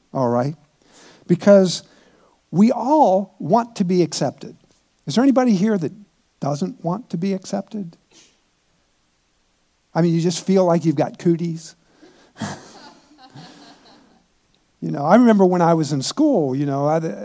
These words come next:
I, some, if you're old enough, you know, we had cooties when I was in school. <clears throat> And if you had 'em, you weren't accepted. <laughs> You were pretty well rejected and everybody stayed away from you.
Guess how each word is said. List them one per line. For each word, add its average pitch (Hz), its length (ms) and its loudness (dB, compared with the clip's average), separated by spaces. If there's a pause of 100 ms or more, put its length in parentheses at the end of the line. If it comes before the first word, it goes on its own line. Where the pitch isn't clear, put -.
I, - 160 -8
some, 196 260 -2
if 185 140 -6
you're 165 160 2
old 190 240 6
enough, 131 400 -4
you 147 80 -8
know, 131 240 -6
we 143 200 -6
had 131 220 -6
cooties 117 460 -8
when 113 140 -12
I 117 140 -10
was 107 200 -16
in 104 140 -18
school. - 440 -16 (1120)
<clears throat> 165 340 -2 (800)
And 170 100 2
if 226 160 2
you 180 120 2
had 226 400 2
'em, 160 320 -2
you 175 180 2
weren't 185 460 0
accepted. 143 720 -6 (280)
<laughs> - 120 -14 (1300)
You 196 140 2
were 165 100 0
pretty 233 280 2
well 165 300 4
rejected 160 600 0
and 147 120 -2
everybody 151 500 0
stayed 151 360 -4
away 135 260 -4
from 107 280 -14
you. 101 120 -20